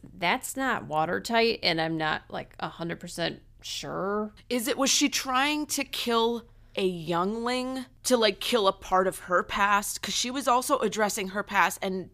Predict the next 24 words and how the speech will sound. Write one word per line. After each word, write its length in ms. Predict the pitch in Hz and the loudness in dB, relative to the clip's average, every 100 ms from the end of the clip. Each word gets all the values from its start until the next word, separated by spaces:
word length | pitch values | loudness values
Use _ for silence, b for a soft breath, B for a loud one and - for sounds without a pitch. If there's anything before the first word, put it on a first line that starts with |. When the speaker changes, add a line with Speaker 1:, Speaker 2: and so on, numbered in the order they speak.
| - | -4
Speaker 2:
going 260 | 214 196 185 | 0 2 0
through 220 | 196 185 | 0 -2
a 40 | |
cleansing. 680 | - 175 180 170 147 - 165 b b b b b | -2 -2 0 0 -4 -10 -14 b b b b b
Speaker 1:
Yeah. 260 | 160 156 151 | -8 -2 4
Speaker 2:
So 200 | 220 - | 4 4
un-, 160 | 214 - - - 190 | 0 0 -12 2 6
unless 420 | 202 196 226 277 | 6 6 4 4
she 280 | - 285 339 | 2 4 4
had 280 | 285 247 | 6 6
no 380 | 180 175 190 254 | 4 2 4 6
idea 400 | 294 269 247 247 | 6 4 4 2
that 140 | 196 190 | 4 4
that 160 | 196 | 4
was 120 | 190 | 4
a 40 | 190 | -2
Skywalker 720 | - 196 180 156 147 - - | -2 2 2 4 2 0 -4
and 160 | 165 160 | -4 -4
was 140 | 160 | -4
just 260 | - 180 - | -4 -6 -2
going 300 | 180 196 190 | 0 0 4
after 280 | 185 - 185 | 4 4 -4
the 120 | 156 | -4
first 600 | - 202 202 208 - - | -4 0 2 2 -4 -10